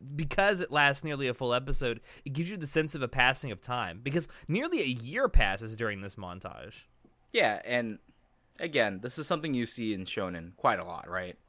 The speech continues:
Speaker 2: These time skips
Speaker 1: Yeah.
Speaker 2: or montages, but I'm glad that they didn't just yada yada their <laughs> way over the beginning. I was afraid they might do that because, you know, that's how most shows do it, <coughs> are for it
Speaker 1: Mm-hmm.
Speaker 2: to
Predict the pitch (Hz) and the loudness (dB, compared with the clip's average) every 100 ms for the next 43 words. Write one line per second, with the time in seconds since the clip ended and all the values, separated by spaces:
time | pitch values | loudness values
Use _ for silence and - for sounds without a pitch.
0 | _ _ - 98 - 113 104 95 - 131 | _ _ -10 -10 -2 0 0 -2 -2 -2
1 | 82 95 95 92 90 90 90 90 - 123 | -2 -4 -2 -2 -2 -4 -4 -4 4 6
2 | 143 131 113 107 123 135 120 110 110 110 | 6 4 2 6 6 6 2 0 2 -2
3 | 107 - - _ - 113 - 104 101 110 | -4 -12 -20 _ -6 -6 0 8 8 8
4 | 104 92 104 110 101 107 - - 113 92 | 4 4 4 4 2 0 0 2 2 2
5 | 107 113 127 131 123 123 123 131 143 156 | 0 0 0 -2 -6 -4 -2 -2 -2 -8
6 | - - _ - 117 120 135 147 147 139 | -18 -20 _ 0 0 2 6 6 6 4
7 | 123 120 135 143 139 117 - 101 95 117 | 4 4 4 4 4 0 2 0 0 -2
8 | 95 85 - _ _ _ _ _ _ - | -2 -4 -10 _ _ _ _ _ _ -12
9 | 98 120 101 101 104 - - 107 104 98 | 2 2 4 2 2 0 0 0 0 -4
10 | 98 101 110 - _ 175 240 - 180 113 | -2 -2 -2 -6 _ 6 6 4 2 6
11 | 123 110 - 120 117 135 127 | 6 6 2 4 4 4 0